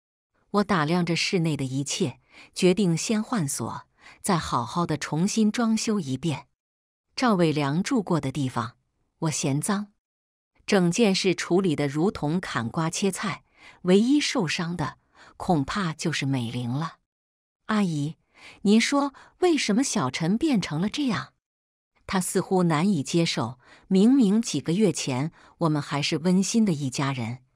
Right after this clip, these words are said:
他居然就能为了那个人。我安慰地拍了拍他的胳膊，赵小陈和他爸一样，骨子里都是自私的。事情发展到这里，那些人的哄骗是一方面，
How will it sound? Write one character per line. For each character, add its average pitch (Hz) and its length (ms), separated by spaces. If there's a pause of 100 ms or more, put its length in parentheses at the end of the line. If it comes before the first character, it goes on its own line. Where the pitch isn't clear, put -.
(300)
他 - 140
居 208 200
然 156 240
就 180 140
能 151 200
为 185 140
了 147 100
那 143 140
个 131 120
人。 120 280 (520)
我 175 100
安 226 300
慰 226 120
地 151 120
拍 - 260
了 190 100
拍 - 240
他 190 180
的 175 120
胳 220 260
膊， 131 240 (460)
赵 285 200
小 147 240
陈 139 380
和 - 180
他 202 180
爸 208 180
一 127 180
样， 165 240 (420)
骨 180 220
子 247 140
里 170 220
都 165 200
是 151 160
自 151 200
私 139 260
的。 - 220 (640)
事 - 240
情 180 240
发 220 240
展 135 200
到 139 140
这 151 220
里， 117 240 (440)
那 214 120
些 208 180
人 170 180
的 214 80
哄 131 300
骗 190 340
是 - 180
一 147 100
方 156 240
面， 160 300